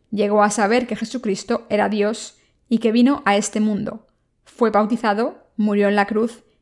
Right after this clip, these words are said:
y eliminó nuestros pecados. Por tanto, cuando vemos la película, podemos ver varios aspectos que muestran que Jesucristo es nuestro Salvador y Dios. Sin duda, incluso desde una perspectiva histórica,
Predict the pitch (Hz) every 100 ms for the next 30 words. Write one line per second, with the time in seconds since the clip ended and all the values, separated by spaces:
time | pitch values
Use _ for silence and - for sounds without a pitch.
0 | _ 214 214 202 202 202 202 190 196 -
1 | 202 196 190 202 - _ _ _ _ _
2 | _ _ _ _ _ - 202 226 226 226
3 | 226 240 202 214 214 214 196 233 214 214
4 | 208 226 - _ _ _ - 214 247 233
5 | 226 220 202 220 226 - 214 208 - -
6 | - 208 208 240 - 262 240 240 254 254
7 | 247 - 202 - _ 247 247 - 220 233
8 | 233 240 208 226 196 196 180 175 - -
9 | _ _ _ _ _ _ _ _ _ _
10 | _ _ _ _ - 262 254 269 233 -
11 | - - 233 226 240 233 220 202 208 208
12 | 196 190 - 208 - 202 214 - 220 202
13 | 202 226